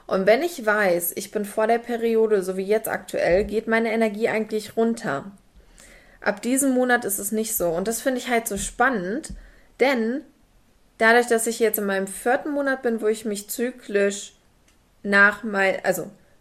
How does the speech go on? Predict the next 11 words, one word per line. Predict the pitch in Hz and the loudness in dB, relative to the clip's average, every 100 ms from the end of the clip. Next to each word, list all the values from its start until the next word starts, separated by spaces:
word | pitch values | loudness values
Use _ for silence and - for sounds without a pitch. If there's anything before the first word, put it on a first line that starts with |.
| _ - | _ -4
mein | 180 180 180 | 0 2 0
Leben | 185 202 247 220 185 | 4 4 6 0 2
nach | 180 196 | 2 2
dem | 185 180 | -4 -6
Zyklus | - 262 285 175 - - | -8 -8 -4 -2 -4 -2
richte, | 180 180 - 214 269 | -2 -2 -2 0 0
so | 269 185 | -2 -2
ist | 147 - | -2 -4
es | 160 | -6
richtig, | 185 175 190 247 - - - _ _ | -6 -4 -4 -4 -6 -20 -20 _ _
ähm, | - 196 196 196 190 | -2 0 2 0 -4